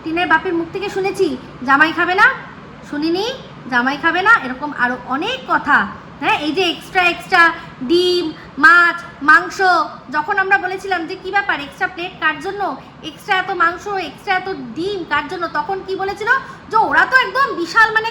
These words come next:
কোন কোথাকার রাজ পরিবার, রাজবংশের বাড়ি, যাদের কিনা বাড়িতে, উম, রোজ দিন পঞ্চান্নটা করে, করে প্লেট পড়ে, তাই জন্য ওরা বেশি বেশি করে রান্না করে।" হ্যাঁ, আমরা এর আগে যখন সন্দীপ শ্বশুরবাড়িতে যেত, আমরা দেখিনি কীরকম খাওয়া দাওয়া হতো,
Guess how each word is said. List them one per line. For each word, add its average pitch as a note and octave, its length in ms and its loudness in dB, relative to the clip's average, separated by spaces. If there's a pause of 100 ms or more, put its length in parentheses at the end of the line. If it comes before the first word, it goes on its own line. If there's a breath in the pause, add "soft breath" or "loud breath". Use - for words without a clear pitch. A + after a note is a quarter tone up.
কোন G#4 140 -2 (140)
কোথাকার G4+ 440 2 (280 loud breath)
রাজ E4 360 4
পরিবার, F#4+ 380 2
রাজবংশের F4 680 -2
বাড়ি, E4+ 380 -2 (280 loud breath)
যাদের E4 260 2 (140)
কিনা F#4 180 0
বাড়িতে, E4+ 480 0
উম, C#4 160 -2 (120)
রোজ E4 200 2
দিন F4+ 300 -2 (220 loud breath)
পঞ্চান্নটা F4+ 540 2
করে, F#4+ 260 -2 (160)
করে F4+ 200 -2 (120)
প্লেট F4 200 -4 (140)
পড়ে, F#4 340 2
তাই D#4 140 -4
জন্য F#4 180 -4
ওরা F#4 120 2
বেশি E4 220 -6
বেশি F#4+ 180 -6
করে F#4+ 180 -2
রান্না D4 280 0
করে।" A3 220 -8 (440)
হ্যাঁ, F#4+ 160 4 (320)
আমরা B3+ 480 0
এর C4+ 200 -8
আগে C4 380 -4
যখন D4 240 -6
সন্দীপ C#4 360 -6 (280)
শ্বশুরবাড়িতে D4+ 480 -6
যেত, C#4 220 -6
আমরা C#4 240 2
দেখিনি C4 380 -6 (420)
কীরকম D4+ 340 -2
খাওয়া C4+ 300 2
দাওয়া D#4+ 200 4
হতো, D#4 240 0